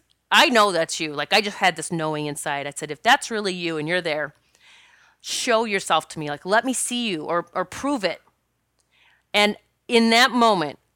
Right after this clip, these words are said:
I mean, it's still, when I think back, it still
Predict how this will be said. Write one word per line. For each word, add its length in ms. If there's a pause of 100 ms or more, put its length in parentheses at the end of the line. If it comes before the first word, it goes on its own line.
(100)
I 120
mean, 160
it's 140
still, 580
when 120
I 80
think 220
back, 300
it 100
still 580